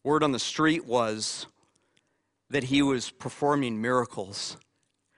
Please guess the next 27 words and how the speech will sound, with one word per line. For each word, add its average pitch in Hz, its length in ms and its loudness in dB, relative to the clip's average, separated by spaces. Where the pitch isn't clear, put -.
Word 202 300 12
on 190 140 10
the 165 80 6
street 208 640 2
was 156 460 6
that 156 200 0
he 202 180 4
had 175 100 10
raised 190 760 6
people 160 380 0
from 160 260 0
the 143 80 0
dead. 143 580 4
The 156 100 4
story 214 680 4
went 151 460 2
that 160 180 6
he 185 180 0
had 170 160 4
turned 170 300 2
water 170 500 8
into 160 400 2
wine 127 880 2
at 123 120 0
a 117 40 2
wedding 120 340 -2
feast. - 880 -14